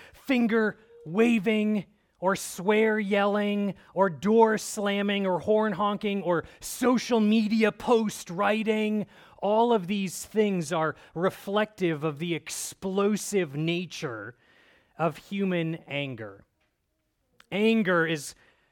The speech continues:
kind of like temporary insanity, and that's why we say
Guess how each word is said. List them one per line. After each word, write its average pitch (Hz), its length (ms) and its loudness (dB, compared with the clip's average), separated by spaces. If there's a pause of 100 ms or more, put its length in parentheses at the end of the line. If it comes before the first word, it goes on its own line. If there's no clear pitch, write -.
(180)
kind 226 440 -2
of 160 120 0
like 170 380 -2
temporary 180 840 -2
insanity, 156 880 -4
and 143 120 -6
that's 170 240 -2
why 160 180 -2
we 147 140 -8
say 151 380 -6